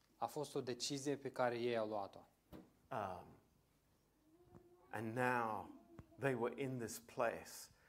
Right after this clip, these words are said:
Speaker 2: where they were so blind, their hearts were so hardened.
Speaker 1: Și acum acești, uh, a-, această generație în Israel erau în acest loc unde inima lor era atât de oarbă și ei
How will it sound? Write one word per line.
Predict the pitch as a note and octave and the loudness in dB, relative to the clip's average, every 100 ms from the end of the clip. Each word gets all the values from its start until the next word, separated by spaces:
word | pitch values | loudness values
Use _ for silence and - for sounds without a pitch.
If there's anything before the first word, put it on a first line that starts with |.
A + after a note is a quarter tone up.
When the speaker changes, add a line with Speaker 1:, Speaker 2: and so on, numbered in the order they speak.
| - | -6
Speaker 2:
where | A#2+ B2+ A#2+ A2+ - - | 2 4 4 2 -2 -2
they | - C3+ | 2 4
were | B2 B2 | 4 2
so | - A3 G3 | 2 6 6
blind, | D#3+ E3 D#3 A#2+ E2 - - - - - | 6 4 6 4 0 -10 -20 -20 -14 6
their | B2 | 6
hearts | A#2+ - E3 D#3+ - - C3+ | 6 4 8 8 6 -2 -4
were | C3 | -6
so | - G#3+ G#3 F#3 - - | 2 6 6 6 0 -2
hardened. | D#3+ C3 G#2 E2+ - - - _ - - _ _ | 8 8 8 4 -10 -16 -20 _ -20 -20 _ _
Speaker 1:
Și | - C3+ | -4 0
acum | B2 - D#3+ D3+ D3+ D3+ - - _ _ _ - | 2 2 0 0 -4 -8 -14 -20 _ _ _ -2
acești, | B2+ - C3 B2 - - - | -2 0 -4 -4 -8 -16 -18
uh, | C#3 A2 A2 A#2 A#2 | -12 -10 -8 -10 -10
a-, | A2 - _ A#2+ A#2+ | -12 -12 _ -18 -14
această | A2 C3 A#2 B2+ | -8 -6 -6 -6
generație | A#2+ A#2 A2 A2+ A2+ A#2+ | -4 -4 -2 -2 -2 -6
în | A#2 | -6
Israel | A2 A#2+ A2+ A2+ | -4 -2 -2 0
erau | A2+ C3 | 0 -2
în | B2+ | -2
acest | A#2+ A#2 C3+ A#2+ - | -2 -2 -4 -4 -4
loc | A#2+ A#2+ - - - - - | 0 0 -2 -14 -20 -20 -10
unde | A#2+ A#2 A#2 | -4 0 2
inima | A#2 C#3 C#3+ B2+ | 2 2 2 2
lor | B2 A#2+ | 4 2
era | A2+ A2+ A#2+ | 2 2 2
atât | A2+ - B2+ | 2 -2 -2
de | |
oarbă | B2+ A#2 B2+ A#2+ G2+ F#2+ - - - - _ | 0 6 6 6 2 -6 -12 -20 -20 -20 _
și | - - A#2 | -6 0 2
ei | A#2 A#2 A2+ | 2 2 -2